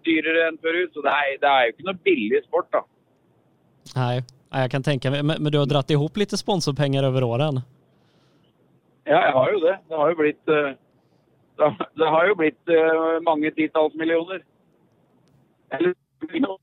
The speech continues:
Speaker 1: <laughs>
Speaker 2: Eh, men, men som sagt så vinner du ju N M fem år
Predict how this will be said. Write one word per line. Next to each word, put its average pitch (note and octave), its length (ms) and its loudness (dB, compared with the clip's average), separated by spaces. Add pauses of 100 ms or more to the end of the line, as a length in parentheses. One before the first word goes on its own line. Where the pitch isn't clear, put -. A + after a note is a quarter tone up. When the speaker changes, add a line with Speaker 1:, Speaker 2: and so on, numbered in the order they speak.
(1160)
Speaker 1:
<laughs> - 400 -10 (2000)
Speaker 2:
Eh, D#3 320 0 (120)
men, F3 240 0
men F3 120 0
som F3+ 120 -2
sagt D#3+ 220 -2
så F3 60 0
vinner D3 320 2
du D#3 80 0
ju E3 320 0
N D3+ 300 2
M C3+ 220 2 (220)
fem C3+ 360 0
år B2 480 0